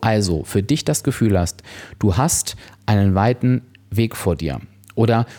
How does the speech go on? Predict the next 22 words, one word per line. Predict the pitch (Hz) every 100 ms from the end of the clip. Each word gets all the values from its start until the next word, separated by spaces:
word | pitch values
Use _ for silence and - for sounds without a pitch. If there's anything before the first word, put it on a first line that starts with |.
| -
du | 95
hast | 123 135 -
einfach | 110 113 - 120
eine | 107 98
Menge | 101 110 113 -
Arbeit | 107 110 110 95
vor | - 82
dir, | 87
um | 98
dein | 104 101
Wunschgewicht | 95 98 - 95 90
zu | -
erreichen, | 92 87 87 92
du | 90
möchtest | 95 123 - 139
es | 123 -
aber | 110 101
in | 98
diesem | 92 110 113
Jahr | 110 98 - -
unbedingt | 143 160 175 190 - - 101 113 113 117 - - _
tun. | - 95 78